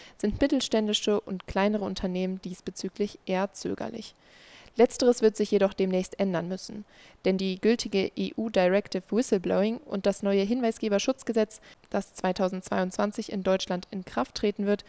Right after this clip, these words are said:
verpflichtet Unternehmen mit mehr als zweihundertfünfzig mitarbeitenden Personen, eine interne Meldestelle und somit ein Hinweisgebersystem einzurichten. Ab Ende zweitausenddreiundzwanzig gilt diese Verpflichtung dann auch für kleinere Unternehmen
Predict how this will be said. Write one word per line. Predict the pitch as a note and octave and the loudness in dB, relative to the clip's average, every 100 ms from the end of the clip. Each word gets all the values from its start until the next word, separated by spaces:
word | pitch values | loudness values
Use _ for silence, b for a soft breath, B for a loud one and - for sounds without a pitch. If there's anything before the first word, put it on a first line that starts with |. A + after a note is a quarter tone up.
| b - | b 2
verpflichtet | A#3+ C#4+ D4+ B3+ | 2 4 2 2
Unternehmen | A3 G#3+ F#3+ G#3 A3+ G3 | 0 0 0 2 0 -2
mit | F3+ - | -4 0
mehr | G3 G#3+ | 2 2
als | G3+ - | 0 -4
zweihundertfünfzig | - F#3 F#3+ F3+ F#3+ F#3+ - F#3 - | 0 0 0 -2 -6 -8 -4 -4 -2
mitarbeitenden | G#3+ A3+ G3 F#3 - F3 F3 | 0 2 4 2 2 -4 -2
Personen, | E3+ E3+ G3+ A#3 B3 b b - | -2 2 2 2 -4 b b -2
eine | F#3 F3+ | 0 0
interne | G3 - F#3 F#3 | -2 -2 0 0
Meldestelle | F3 E3 F3+ F#3+ F3+ F#3 - | 0 0 0 0 0 -2 -4
und | F#3+ | 0
somit | A3+ B3 A#3 | 2 2 0
ein | F#3+ | -2
Hinweisgebersystem | F3+ F#3+ F#3 - F3+ F3 F3 - G#3+ G#3+ | -2 0 0 0 0 0 -2 -4 -4 -2
einzurichten. | F3+ F3 - F#3+ F#3 - G3 - _ b b b b b G3+ | -2 -2 -6 -8 -10 -12 -14 -14 _ b b b b b 0
Ab | - | 4
Ende | G#3 G#3 G3 F#3 | 4 4 6 6
zweitausenddreiundzwanzig | - G3 F3 F#3 F3 F3+ F#3 F3 E3+ - A3 A#3+ C4+ - - | 6 4 4 2 -2 -4 0 0 0 2 2 2 -4 -4 -6
gilt | G#3 G3+ A#3+ | 0 0 0
diese | B3 | -4
Verpflichtung | A#3+ G#3 - G3+ - G3 | -2 -4 -2 -2 0 0
dann | F#3 E3+ | 0 0
auch | - A3+ | 2 0
für | - | 0
kleinere | - F3+ F3 E3+ | -2 0 0 -2
Unternehmen | F#3 F3+ F#3+ F#3 G#3 | -4 -4 -2 0 0